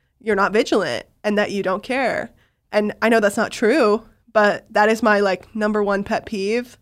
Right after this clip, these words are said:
and a big reason I do read the cover letters is because I wanna see if it's a copy and paste error. And, you know, I, I would much rather you write a completely new cover letter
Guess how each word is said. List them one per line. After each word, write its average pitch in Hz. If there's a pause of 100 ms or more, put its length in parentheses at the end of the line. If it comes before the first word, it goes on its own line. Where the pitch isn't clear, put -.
(160)
and 208
a 190
big 196
reason 196
I 196
do 196
read 214
the 247
cover 240
letters 247 (1200)
is 226
because 220
I 220
wanna 208
see 208
if 214
it's 220
a 214
copy 202
and 208
paste 214
error. 214
And, 247
you 247
know, 247
I, 247
I 226
would 302
much 233
rather 214
you 254
write 208
a 214
completely 226
new 202
cover 190
letter 165